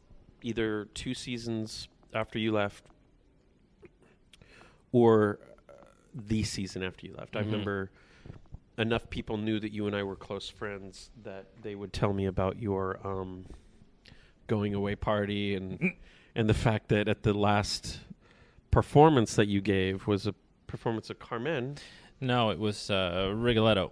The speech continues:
Speaker 1: Okay, Rigoletto, where
Speaker 2: Yeah.
Speaker 1: you,
Speaker 2: Did the
Speaker 1: you,
Speaker 2: striptease.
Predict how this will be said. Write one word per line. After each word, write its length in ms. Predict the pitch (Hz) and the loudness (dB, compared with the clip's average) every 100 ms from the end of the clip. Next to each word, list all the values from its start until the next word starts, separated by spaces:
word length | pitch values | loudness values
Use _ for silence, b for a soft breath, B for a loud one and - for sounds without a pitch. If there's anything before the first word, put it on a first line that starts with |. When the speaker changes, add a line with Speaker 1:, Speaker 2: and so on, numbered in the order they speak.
| - | 4
Speaker 1:
Okay, 320 | 131 120 123 | 6 6 4
Rigoletto, 520 | 101 113 113 113 117 104 | 4 4 6 6 6 6
where 180 | 107 | 6
Speaker 2:
Yeah. 80 | 110 | 6
Speaker 1:
you, 440 | 107 107 101 95 117 | 6 6 4 0 0
Speaker 2:
Did 140 | 127 110 | 2 4
the 40 | |
Speaker 1:
you, 40 | 107 | 4
Speaker 2:
striptease. 520 | 101 - 87 - | 4 2 -4 -6